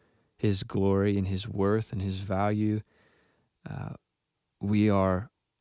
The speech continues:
in awe, and that is all we want. That's all we can think about. That's all we desire. It's not that we see it and run away and he grabs us by the shirt collar and drags us back in. It's that we see it and we desire it,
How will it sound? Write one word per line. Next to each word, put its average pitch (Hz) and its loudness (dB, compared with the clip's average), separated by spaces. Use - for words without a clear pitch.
in 110 4
awe, 104 4
and 104 4
that 113 6
is 98 2
all 107 4
we 92 -2
want. 87 -6
That's 101 -2
all 110 4
we 110 2
can 98 -4
think 110 -2
about. 90 -4
That's 92 -8
all 95 -2
we 95 -2
desire. 92 -4
It's - -6
not 101 0
that - -4
we 95 2
see 139 6
it - 2
and 101 0
run 113 4
away 110 4
and 98 0
he 107 -2
grabs 101 -2
us - -4
by 101 -2
the 92 -2
shirt 98 -4
collar 95 -2
and 92 -2
drags 92 -2
us - -14
back 90 -6
in. 92 -2
It's - -10
that - -6
we 92 -2
see 113 0
it - -2
and 104 2
we 95 2
desire 87 -2
it, - -10